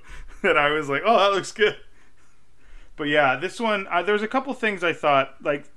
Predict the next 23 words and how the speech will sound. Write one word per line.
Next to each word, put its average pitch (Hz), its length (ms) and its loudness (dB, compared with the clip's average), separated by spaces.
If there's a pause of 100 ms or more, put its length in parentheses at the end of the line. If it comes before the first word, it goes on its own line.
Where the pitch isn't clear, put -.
all, 208 220 -2
everything 226 380 0
I 170 100 0
kind 156 220 0
of 131 80 -4
noticed 123 340 -6
about 120 220 -4
this 117 200 -10
one 113 260 -8 (400)
were, 113 300 -6
like, 107 360 -6
stupid. 113 960 -6 (1040)
Like, 170 240 2
when 170 260 -4
they 160 340 -2
started 160 360 -2
filming 139 400 -2
outside, 120 640 -4
I 123 60 -2
remember 120 320 -4
getting 117 240 -6
kind 117 320 -8
of, 113 280 -12